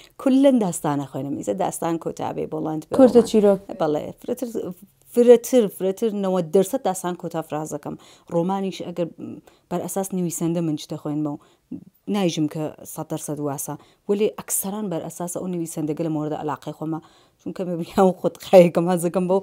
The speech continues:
Speaker 1: بۆ کەسەکە هەزەکەم، مەسەڵەن داسانم خوێن گەلێ لێزەتم بردگەلێ، مجدد سعیەکەم تۆ ئاساری بخوێنمەوە.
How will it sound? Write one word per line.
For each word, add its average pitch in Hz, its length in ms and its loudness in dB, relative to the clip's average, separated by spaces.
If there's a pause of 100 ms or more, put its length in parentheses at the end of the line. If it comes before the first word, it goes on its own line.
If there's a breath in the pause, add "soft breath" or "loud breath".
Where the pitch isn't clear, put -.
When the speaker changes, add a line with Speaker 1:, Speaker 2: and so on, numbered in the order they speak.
(300 soft breath)
Speaker 1:
بۆ 226 80 8 (120)
کەسەکە 202 500 4
هەزەکەم، 180 400 2 (380 soft breath)
مەسەڵەن 165 400 0 (180)
داسانم 175 400 -2
خوێن 170 220 -2
گەلێ 165 260 2
لێزەتم 165 420 0
بردگەلێ، 160 380 2 (280 loud breath)
مجدد 190 560 4 (240 soft breath)
سعیەکەم 202 380 -4
تۆ 202 100 -6
ئاساری 156 440 -2
بخوێنمەوە. 139 400 -8